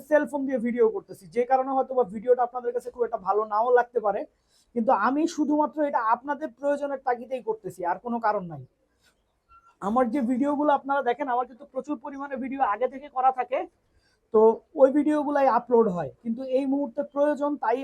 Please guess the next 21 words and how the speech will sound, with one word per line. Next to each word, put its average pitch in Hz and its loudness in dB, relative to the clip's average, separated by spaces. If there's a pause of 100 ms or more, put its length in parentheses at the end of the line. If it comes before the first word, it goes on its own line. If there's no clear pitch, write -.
আসলে 262 -4 (100)
আমি 285 -8 (640)
আপনার 208 0 (880)
সেল 262 10
ফোন 269 2
দিয়ে 285 2
হইলেও 285 0 (120)
ভিডিওটা 254 0 (100)
করে 254 2 (120)
দেখাইতেছি 233 -2 (100)
কি 254 -16 (140)
ওষুধ 233 -6 (100)
দিতেছি 226 -4 (100)
না 196 -2 (100)
দিতেছি 208 -6 (100)
এই 185 -2
মুহূর্তে। 175 -16 (360)
এইদিকে 294 2 (220)
আরেকটার 294 4 (140)
অবস্থা 294 2 (100)
দেখেন, 214 0